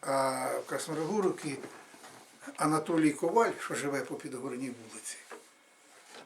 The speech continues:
Оце сестра Івана Івановича,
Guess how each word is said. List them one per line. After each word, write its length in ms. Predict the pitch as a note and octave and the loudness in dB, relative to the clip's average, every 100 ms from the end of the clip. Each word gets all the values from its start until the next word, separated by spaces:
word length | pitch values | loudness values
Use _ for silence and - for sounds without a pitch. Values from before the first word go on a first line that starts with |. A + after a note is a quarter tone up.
| - _ - - | -20 _ -20 0
Оце 380 | - B3 - F#3+ | 4 4 6 6
сестра 500 | E3+ E3+ - F#3+ F3+ | 8 4 8 12 12
Івана 360 | E3 E3+ D#3+ D3+ | 12 8 6 6
Івановича, 800 | D3+ F#3 A3+ F#3+ F3 - D#3 | 4 4 4 2 0 0 0